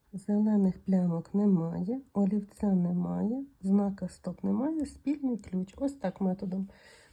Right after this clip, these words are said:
порівняння ми і визначили. Perfection. Гра складається з основи та двадцяти чотирьох елементів,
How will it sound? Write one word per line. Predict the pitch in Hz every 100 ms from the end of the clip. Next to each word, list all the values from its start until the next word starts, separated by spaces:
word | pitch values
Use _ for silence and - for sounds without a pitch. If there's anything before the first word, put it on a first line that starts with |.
| -
порівняння | 202 202 214 277 277
ми | 190 214
і | 208
визначили. | 175 175 - - - 190 185 -
Perfection. | 269 - - - - 165 -
Гра | 160 208
складається | 233 - 180 175 175
з | 185
основи | - 240 143 196
та | 247
двадцяти | 196 170 160 165 247
чотирьох | - - 202 220
елементів, | 233 196 160 143 -